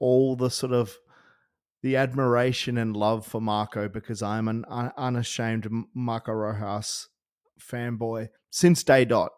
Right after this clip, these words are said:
I was an early adopter. As soon as he came to the Vuck, I was all about him, and he, he wasn't great in that first season,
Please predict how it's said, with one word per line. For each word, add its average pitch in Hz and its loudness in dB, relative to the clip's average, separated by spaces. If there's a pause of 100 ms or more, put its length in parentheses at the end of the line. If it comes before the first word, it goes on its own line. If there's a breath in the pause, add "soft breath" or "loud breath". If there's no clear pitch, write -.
(100)
I 135 -2
was 131 -4
an 127 -4
early 135 2
adopter. 117 0 (440 loud breath)
As 123 -4
soon 143 2
as 127 0
he 131 0
came 127 -2
to 117 -6
the 113 -6
Vuck, 113 -4
I - -2
was 113 -4
all 117 0
about 113 -2
him, 117 -2
and 117 -2
he, 120 -6
he 120 -16
wasn't 113 -6
great 117 -2
in 117 -4
that 113 -10
first 120 -4
season, 113 -4